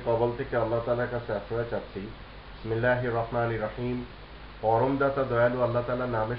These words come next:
সাথে আরম্ভ করছি। আসসালামু আলাইকুম ওয়া রাহমাতুল্লাহি ওয়া বারাকাতুহু। আপনাদের সকলের উপরে আল্লাহ তাআলার পক্ষ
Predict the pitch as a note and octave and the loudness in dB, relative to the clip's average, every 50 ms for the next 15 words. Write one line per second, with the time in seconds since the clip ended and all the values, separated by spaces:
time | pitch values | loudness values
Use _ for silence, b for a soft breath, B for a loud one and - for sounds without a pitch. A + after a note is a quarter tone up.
0 | - - B2 A#2 B2+ A2+ G#2+ G#2+ A2 A#2 A#2+ A2+ A2 - - F#2+ E2+ - - E2+ | -4 -6 -4 -2 0 0 0 2 0 0 0 -2 -2 -2 -4 -8 -8 -8 -12 -14
1 | D#2 - - - - - - - - - - - - - - - A#2 A#2 A#2+ B2 | -14 -14 -14 -16 -16 -16 -16 -16 -16 -16 -16 -16 -16 -14 -8 -4 0 2 2 4
2 | B2 A#2+ A#2 A2+ B2 A#2+ - C3 A#2+ A#2+ A#2 A2+ A2+ - - B2 A2 - A#2+ A2 | 4 4 4 4 2 -2 -2 -4 -2 0 2 2 0 0 -2 -4 -4 -2 -4 -4
3 | A2 A2 A2+ A2+ A2+ A#2 A#2 G#2+ G2+ G#2 G2+ F#2+ - A2 G2+ G2 - - - - | 0 0 0 0 0 0 -2 -2 -2 -2 -4 -4 -4 -4 -4 -4 -4 -6 -12 -14
4 | - - - - - - - - - - - - - - - - - - - - | -14 -16 -16 -16 -16 -18 -16 -16 -16 -16 -16 -16 -16 -16 -16 -16 -16 -16 -16 -16
5 | - - G2+ - C3 C#3 C#3+ E3 E3 - D3 C3+ - D#3 D3+ D#3 D#3+ D3 D3+ - | -12 -10 -6 2 4 4 4 4 2 2 2 2 4 4 4 4 4 0 0 0
6 | - D3 C#3+ C#3 B2+ B2+ C3 - C#3+ C#3 C#3 C#3 C3+ - A#2+ A#2+ - C3+ | 2 2 4 4 2 2 0 0 0 0 0 0 0 0 0 0 0 -2